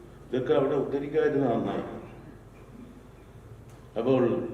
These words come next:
ഞാൻ വരുന്നത് കവികൾ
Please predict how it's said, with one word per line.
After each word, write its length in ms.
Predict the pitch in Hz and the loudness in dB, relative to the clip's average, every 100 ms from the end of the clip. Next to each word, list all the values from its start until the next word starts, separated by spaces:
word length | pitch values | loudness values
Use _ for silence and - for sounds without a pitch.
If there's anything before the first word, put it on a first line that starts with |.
| - - - - | -10 -16 -18 -6
ഞാൻ 220 | 110 120 | 0 6
വരുന്നത് 400 | 120 120 135 127 123 113 - - - - - - - - | 6 8 8 8 6 4 -2 -6 -12 -16 -20 -20 -8 6
കവികൾ 320 | 120 143 156 | 8 10 10